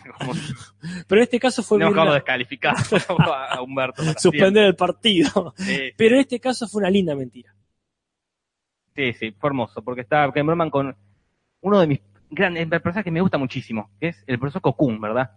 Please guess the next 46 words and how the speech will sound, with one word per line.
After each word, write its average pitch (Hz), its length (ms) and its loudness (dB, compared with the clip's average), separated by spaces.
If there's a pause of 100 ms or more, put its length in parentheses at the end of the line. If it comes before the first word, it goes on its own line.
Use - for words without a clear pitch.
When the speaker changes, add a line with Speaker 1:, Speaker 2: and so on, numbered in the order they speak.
Speaker 2:
Ajá. 143 340 -2
Speaker 1:
Que - 100 -20
creo 240 180 0
que 165 40 4
aparece 175 240 0
en 185 40 0
ese 190 120 -2
capítulo 151 280 0
solo, 139 240 2
nada 117 180 0
más. 127 260 -2
Speaker 2:
No 202 160 6
recuerdo. 147 420 4 (600)
Speaker 1:
Pero 143 200 2
me 147 80 2
encanta 131 720 0
el... 110 460 -8
Yo - 140 -2
diría 127 160 4
que - 100 -4
sí, - 200 -8
<laughs> - 220 -6
como 147 220 4
su 151 240 0
escueta, 143 760 2
eh, 117 680 -6
participación... 135 1000 0 (920)
¿Diría 180 180 8
usted 156 220 4
que 139 80 0
es - 120 -8
hora 139 160 2
de 123 60 0
entrar 123 200 0
en 123 80 -2
pánico? 147 260 -4
Yo 185 80 0
diría 120 180 -4
que - 60 -14
sí. 113 80 -16
Ese 117 680 -2
amarillismo 127 800 4
mediático, 127 680 2
de 117 60 2
decir 156 220 -2
Speaker 2:
Genial. 117 220 -8